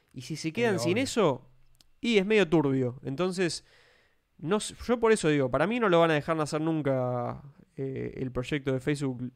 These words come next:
Speaker 1: Libra,
Speaker 2: No.
Speaker 1: Diem.
Speaker 2: Ni hablar. Acá leí, boludo, no. Circle
Speaker 1: Sí.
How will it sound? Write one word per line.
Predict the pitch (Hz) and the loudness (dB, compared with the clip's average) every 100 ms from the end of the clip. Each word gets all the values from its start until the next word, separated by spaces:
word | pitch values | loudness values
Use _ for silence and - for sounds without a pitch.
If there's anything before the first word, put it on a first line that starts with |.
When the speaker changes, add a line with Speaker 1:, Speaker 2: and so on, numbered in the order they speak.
| - - - | -16 -14 -4
Speaker 1:
Libra, | 143 160 160 156 139 | 2 4 6 4 4
Speaker 2:
No. | 131 151 | 4 4
Speaker 1:
Diem. | 185 196 - _ _ _ _ _ _ _ - | 2 -4 -14 _ _ _ _ _ _ _ -12
Speaker 2:
Ni | 143 | -6
hablar. | 147 139 123 - _ _ _ _ - | -4 -4 -6 -12 _ _ _ _ -4
Acá | - 226 | 2 4
leí, | 240 233 | 6 4
boludo, | 190 208 220 | 4 2 2
no. | 202 220 - _ _ _ _ | 4 2 2 _ _ _ _
Circle | - 262 302 175 147 | 0 4 6 6 4
Speaker 1:
Sí. | 143 | 2